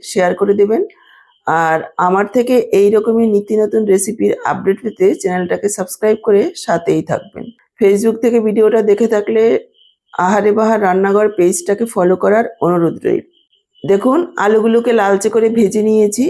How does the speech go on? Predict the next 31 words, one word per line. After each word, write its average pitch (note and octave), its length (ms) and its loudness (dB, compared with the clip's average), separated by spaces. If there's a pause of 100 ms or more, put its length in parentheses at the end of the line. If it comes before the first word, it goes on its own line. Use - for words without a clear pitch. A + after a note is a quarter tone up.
(120)
এবার G3+ 280 2 (140)
আলুগুলোকে G#3 640 0 (380)
তুলে G3+ 240 0
রাখছি। D3 320 -4 (320)
আলুগুলো G#3 460 2
তোলার A3+ 380 0
সময় A#3+ 280 0
সাইডে G3 280 0
একটু A3 240 -2
এইভাবে G#3+ 380 4 (340)
ধরে G#3+ 280 2
তুলবেন, A3 400 -2 (100)
তাহলে F#3+ 300 2 (100)
এক্সট্রা - 300 -2
তেলটা G3 360 0
কড়াতেই F#3 480 -2
থেকে E3+ 260 -10
যাবে। A#3+ 240 -4 (720)
আলু G3+ 300 2
তুলে A#3 280 2
নিয়ে A#3 220 2
বাকি G#3 360 -2
যে A3 180 0
তেলটা G3+ 440 2
ছিল A3+ 200 0 (260)
তার F#3 200 0
মধ্যে G3 220 0
দিয়ে G#3 260 0
দিলাম G#3 280 0 (120)
প্রায় F#3 280 0 (120)
এক A3 160 0